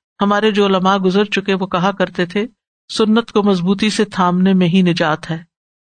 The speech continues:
علم کو بڑی تیزی سے قبض کر لیا جائے گا، بس علم کی ترقی دین و دنیا کا قیام ہے اور علم کا اٹھ جانا ان سب کا چلے جانا ہے۔ ابو عثمان نیشا پوری کہتے تھے،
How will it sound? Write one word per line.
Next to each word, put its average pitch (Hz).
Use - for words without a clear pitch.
علم 220
کو 208
بڑی 190
تیزی 196
سے 196
قبض 175
کر 165
لیا 165
جائے 156
گا، 170
بس 175
علم 202
کی 196
ترقی 180
دین 185
و 185
دنیا 170
کا 180
قیام 170
ہے 175
اور 165
علم 175
کا 175
اٹھ 170
جانا 165
ان 165
سب 175
کا 160
چلے 156
جانا 160
ہے۔ 170
ابو 190
عثمان 202
نیشا 196
پوری 202
کہتے 180
تھے، 208